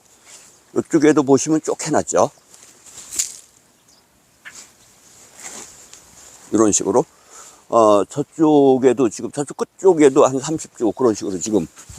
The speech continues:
여기 삼십 주가 좀 더 될 거예요. 요게 일 년생 이 차 동계 전정이 들어간 상태가 나무가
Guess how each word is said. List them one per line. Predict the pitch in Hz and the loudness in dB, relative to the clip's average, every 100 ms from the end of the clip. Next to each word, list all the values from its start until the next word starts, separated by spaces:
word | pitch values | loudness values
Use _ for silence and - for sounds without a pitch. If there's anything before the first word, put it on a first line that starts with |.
| - | -4
여기 | 131 | -2
삼십 | - 180 - - | 0 -4 -6 -6
주가 | 151 143 | -2 -2
좀 | - 147 | -2 -2
더 | 113 | -2
될 | 101 95 | 0 -2
거예요. | - 87 92 - - _ _ _ - - - _ _ _ _ _ - - _ _ _ - - - - _ _ - - _ - - | -2 0 0 -2 -16 _ _ _ -20 -20 -20 _ _ _ _ _ -20 -20 _ _ _ -20 -20 -20 -20 _ _ -20 -20 _ -12 -2
요게 | 143 165 156 127 92 - _ _ _ _ _ _ | 2 6 6 4 2 -2 _ _ _ _ _ _
일 | 123 139 | -2 4
년생 | 151 139 147 | 4 4 0
이 | 113 123 - | -2 -6 -8
차 | - 139 131 117 _ _ _ _ _ _ | 0 4 4 2 _ _ _ _ _ _
동계 | - 127 131 | -6 0 2
전정이 | 120 117 120 107 | 2 0 -2 -2
들어간 | - 113 110 | 0 2 2
상태가 | 101 123 104 - 131 110 | 0 -6 -6 -2 0 2
나무가 | 85 98 107 113 | 0 -2 0 0